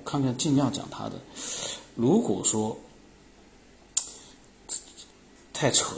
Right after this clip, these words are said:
了，我基本，基本上就会略过了。因为我们从一个，我是希望能够就是能够立足于让我们能接受的一个逻辑的一个角度，呃，去讲解一些东西，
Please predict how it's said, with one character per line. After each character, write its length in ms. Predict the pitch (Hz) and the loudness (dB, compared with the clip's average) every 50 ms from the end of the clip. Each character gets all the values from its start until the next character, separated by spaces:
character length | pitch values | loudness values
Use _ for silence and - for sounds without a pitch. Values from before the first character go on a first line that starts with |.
| - 78 | -8 -8
了， 60 | 90 | -6
我 180 | 104 104 107 104 | -4 -4 -4 -2
基 140 | - 117 | 0 -2
本， 100 | 113 107 | -2 0
基 120 | - - 123 | 0 0 0
本 80 | 107 | 0
上 120 | 98 98 95 | -2 -4 -6
就 80 | 101 | -6
会 100 | 101 110 | -6 -4
略 200 | 104 110 123 113 | 0 2 2 2
过 260 | 92 - - 95 87 80 | 2 -2 -6 -8 -8 -10
了。 120 | - - - - - - | -12 -16 -18 -20 -14 -6
因 120 | - 120 131 | 0 2 4
为 40 | 147 | 4
我 200 | 139 107 98 95 | 4 2 2 0
们 360 | 98 101 113 120 131 135 135 - - 170 - - - - - - | -2 -2 0 2 2 0 0 -4 -10 -16 -18 -20 -20 -20 -16 -12
从 240 | - - - 98 107 | -10 -6 -4 -2 -2
一 80 | 117 120 | -2 -2
个， 160 | 120 123 117 | 0 -2 -2
我 360 | - 117 110 107 110 113 127 | 0 0 2 4 6 6 6
是 180 | 139 - - 175 | 6 6 4 2
希 220 | - - - 180 | 2 2 2 4
望 220 | 175 165 156 135 110 | 4 4 4 4 4
能 160 | 104 104 117 | 2 0 2
够 140 | 131 139 135 | 2 2 2
就 100 | 127 127 | 2 0
是 220 | - - 127 127 - - - - - - - - - - | -4 -4 -6 -6 -8 -12 -14 -14 -14 -16 -16 -20 -16 -8
能 160 | - 107 117 | -4 -2 0
够 140 | 123 135 127 | 2 2 2
立 160 | 135 160 151 127 | 4 4 4 2
足 220 | 101 107 120 113 | 2 2 0 2
于 100 | 110 117 | 2 2
让 200 | 117 131 127 104 | 4 4 2 2
我 80 | 98 98 | 0 -2
们 380 | 101 107 113 120 120 120 120 117 - 110 104 107 | -4 -2 0 2 2 2 0 0 -4 -6 -4 -2
能 160 | 110 117 120 | -2 -2 0
接 180 | 117 - 143 143 | 0 2 2 2
受 180 | 143 196 185 | 2 0 0
的 80 | 139 110 | 0 0
一 60 | 101 | -2
个 140 | 87 107 101 101 95 85 87 85 73 71 65 62 - - - - - - - 101 | -2 -4 -4 -4 -6 -6 -6 -6 -8 -8 -8 -8 -10 -10 -10 -12 -12 -12 -10 -8
逻 160 | 104 104 107 | -6 -6 -4
辑 160 | 110 113 117 113 | -2 -2 -2 -2
的 120 | - - | -2 -4
一 160 | 98 98 95 - | -6 -6 -8 -6
个 160 | - 110 107 | -6 -8 -6
角 260 | - - - - - - | -6 -6 -6 -6 -8 -8
度， 140 | - 113 107 - - - - - - - - - - - - - - | -8 -8 -8 -8 -10 -16 -18 -18 -18 -18 -20 -20 -20 -20 -20 -14 -10
呃， 160 | - 92 85 - | -8 -8 -8 -8
去 180 | - - 101 | -8 -6 -4
讲 240 | - - 95 107 113 | -2 -2 -2 -2 -2
解 80 | 113 107 | -4 -4
一 60 | - | -4
些 120 | - - 92 | -6 -8 -8
东 200 | - - - - | -8 -8 -8 -6
西， 140 | - - | -8 -8